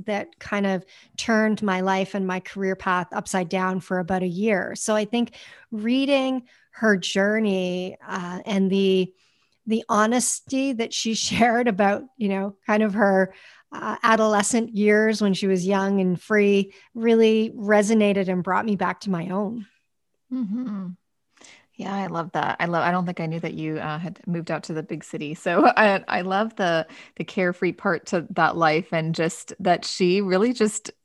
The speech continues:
Speaker 2: she just did it. She just went out and did it at a young age without any fear,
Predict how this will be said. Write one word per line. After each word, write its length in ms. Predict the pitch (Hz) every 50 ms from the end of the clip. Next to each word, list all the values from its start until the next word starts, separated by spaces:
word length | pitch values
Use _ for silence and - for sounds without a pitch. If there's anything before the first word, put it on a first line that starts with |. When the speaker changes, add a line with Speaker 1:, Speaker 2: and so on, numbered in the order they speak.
| _ _ -
Speaker 2:
she 180 | - - 262 240
just 260 | 220 370 330 - - _ _ _ _ -
did 180 | 190 226 254
it. 260 | 370 196 - - -
She 140 | - - 226
just 180 | 247 285 277 226
went 180 | 185 214 220
out 200 | 233 262 269 254
and 100 | 233 226
did 160 | 196 226 190 208
it 220 | 240 269 269 -
at 180 | - 208 208 190
a 100 | 185 190
young 300 | 208 233 190 196 214 214
age 240 | 208 208 220 226 247
without 240 | 220 - - 196 208
any 140 | 208 214
fear, 480 | 208 - - - 190 190 196 202 214